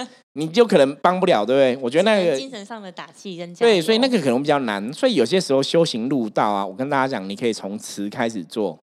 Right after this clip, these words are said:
Speaker 1: 就是我先让自己过得开心，活得开心，然后把这种开心的能量怎样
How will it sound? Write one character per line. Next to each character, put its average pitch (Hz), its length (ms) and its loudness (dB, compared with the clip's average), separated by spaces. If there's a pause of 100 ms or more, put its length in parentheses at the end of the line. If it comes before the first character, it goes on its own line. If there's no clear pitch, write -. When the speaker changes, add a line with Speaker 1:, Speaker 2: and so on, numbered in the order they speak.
(720)
Speaker 1:
就 165 80 0
是 175 160 2
我 107 120 2
先 143 140 0
让 151 180 -2
自 151 120 -8
己 98 300 -10
过 165 180 4
得 113 80 0
开 110 260 -4
心， 107 280 -6
活 107 200 -2
得 107 80 -2
开 107 260 -4
心， 101 380 -8 (400)
然 120 80 0
后 175 80 2
把 117 140 0
这 151 80 0
种 117 100 -2
开 151 200 -2
心 139 140 -4
的 131 60 0
能 107 180 -2
量 117 200 -2
怎 95 80 -8
样 98 220 -8